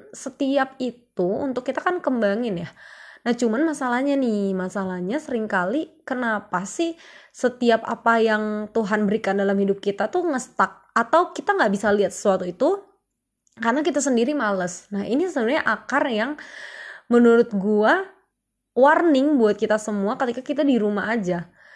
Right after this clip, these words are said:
Di rumah aja ngapain sih? Ya udah mager, <laughs> tidur, bahan dan sebagainya. Menurut gue itu nggak efektif, men. Apalagi lu masih muda.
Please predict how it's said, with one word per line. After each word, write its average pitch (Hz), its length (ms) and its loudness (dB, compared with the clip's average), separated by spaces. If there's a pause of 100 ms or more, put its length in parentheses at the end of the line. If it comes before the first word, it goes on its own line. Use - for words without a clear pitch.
(260)
Di 214 80 0
rumah 208 280 0
aja 285 160 0
ngapain 254 320 -4
sih? 294 360 -2 (420)
Ya 185 160 0
udah 220 160 2
mager, 208 440 6 (280)
<laughs> 302 300 -8
tidur, 254 420 8
bahan 240 720 4
dan 214 80 4
sebagainya. 226 560 2 (400)
Menurut 254 320 6
gue 392 80 6
itu 440 160 0
nggak 311 240 4 (160)
efektif, 233 480 -4
men. 196 240 -2
Apalagi 202 800 2 (320)
lu 226 140 2
masih 214 260 -2
muda. 185 480 2